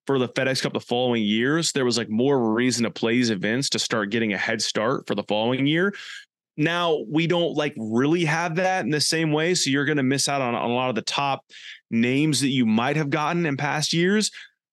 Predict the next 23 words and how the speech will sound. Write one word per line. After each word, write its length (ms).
But 140
what 140
we 100
do 260
have 320
is 420
there's, 180
like, 120
a 140
fifty 280
to 80
seventy 460
range 260
of 80
guys 560
that 180
were 240
really 220
good, 240
but 140
narrowly 480
missed 400
out 360